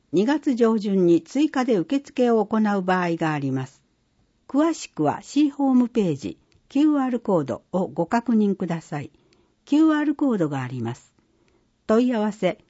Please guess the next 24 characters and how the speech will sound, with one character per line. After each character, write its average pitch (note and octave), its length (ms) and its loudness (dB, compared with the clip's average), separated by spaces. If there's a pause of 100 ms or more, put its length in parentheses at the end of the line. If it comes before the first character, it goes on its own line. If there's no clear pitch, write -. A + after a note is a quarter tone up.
(120)
子 A#3+ 140 0
ど D4 120 6
も D4+ 140 6
総 B3+ 280 2
合 A#3 200 4
窓 G#3+ 280 0
口。 C#3 400 -8 (440)
電 G#3+ 320 2
話、 F#3 240 2
七 A3+ 260 2
二 C#4 300 6
四 D3+ 240 4
六 F3 240 -2
七 C4+ 260 4
九 D#3+ 320 0
一。 - 380 -6 (240)
フ - 100 -6
ァ - 20 -2
ッ C#4 40 -6
ク C#4+ 120 -2
ス、 - 400 -10
七 A#3+ 280 2
二 G#3 340 4
一 D3+ 340 -4